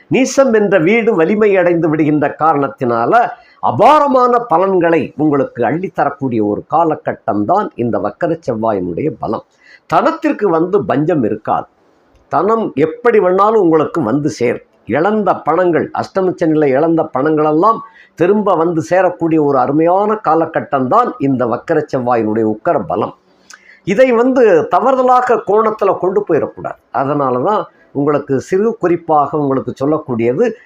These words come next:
யாரையும் எடுத்தறிந்து பேசிவிடாமல்,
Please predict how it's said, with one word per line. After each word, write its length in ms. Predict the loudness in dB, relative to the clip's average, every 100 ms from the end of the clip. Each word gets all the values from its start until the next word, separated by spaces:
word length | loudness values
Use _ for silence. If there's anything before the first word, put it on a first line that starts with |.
| _ -2
யாரையும் 600 | 4 4 4 2 0 -2 -2
எடுத்தறிந்து 800 | 0 0 0 0 0 2 -2 0
பேசிவிடாமல், 840 | 0 0 0 0 2 2 2 0